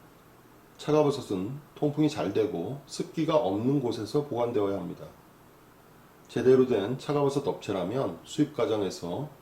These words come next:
컨테이너나 배를 이용하지 않고 항공편을 이용합니다. 러시아,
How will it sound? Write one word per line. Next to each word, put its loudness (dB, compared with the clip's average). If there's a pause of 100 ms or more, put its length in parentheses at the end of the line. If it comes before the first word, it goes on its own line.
(420)
컨테이너나 2
배를 -2
이용하지 -2
않고 -2
항공편을 -2
이용합니다. -2 (840)
러시아, 2